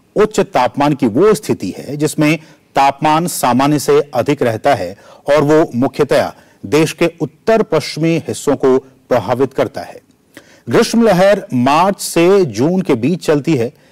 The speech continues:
लेकिन कभी-कभी जुलाई तक में भी इसका effect देखा जाता है। ऐसे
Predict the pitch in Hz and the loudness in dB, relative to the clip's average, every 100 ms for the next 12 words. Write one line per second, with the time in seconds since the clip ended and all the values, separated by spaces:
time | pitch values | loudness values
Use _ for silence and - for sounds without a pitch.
0 | _ 123 151 190 - 156 180 170 143 180 | _ -2 0 0 0 0 2 0 2 0
1 | 160 104 123 135 151 170 165 143 135 127 | -2 -2 2 2 4 2 0 -2 -2 -2
2 | 123 151 98 - _ _ - - - 127 | 0 0 -2 -6 _ _ -8 -6 -4 -6
3 | 117 135 123 101 113 127 127 117 82 - | -6 -6 -6 -6 -4 0 0 -2 -6 -16
4 | - _ _ _ _ - _ _ _ _ | -20 _ _ _ _ -20 _ _ _ _
5 | - 175 - 214 214 220 | -2 -2 2 4 6 4